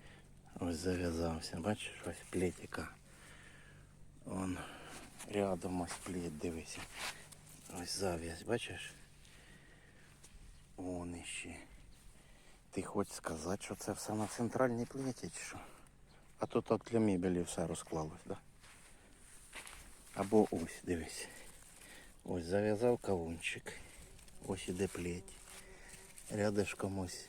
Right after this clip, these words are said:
ще одна плеть. Ось кавун, бачиш? А ось іще одна плеть і ось кавун. А вон іще одна плеть. От, ось кавун. Все воно йде з одного куща.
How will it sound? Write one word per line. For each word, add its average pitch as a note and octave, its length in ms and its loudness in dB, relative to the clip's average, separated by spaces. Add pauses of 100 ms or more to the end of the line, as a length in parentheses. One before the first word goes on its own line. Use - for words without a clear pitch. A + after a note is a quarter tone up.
(100)
ще F#2+ 400 4
одна F2+ 360 2
плеть. G2+ 420 -2 (640)
Ось F2 160 -4
кавун, G2 480 0 (280)
бачиш? - 420 -8 (840)
А F#2+ 100 0
ось A2+ 260 4
іще A2+ 440 8
одна F#2 380 2
плеть A#2 400 6
і G2 60 4
ось G#2 200 4
кавун. E2+ 400 6 (1080)
А G2 100 4
вон A2+ 220 8 (100)
іще A2 480 8
одна F#2+ 320 6
плеть. C3+ 440 4 (1300)
От, - 100 -2 (880)
ось - 280 8
кавун. - 460 10 (1700)
Все C3+ 240 8
воно G#2+ 240 6
йде G#2+ 200 6
з G2 80 0
одного F#2+ 380 0
куща. - 380 -4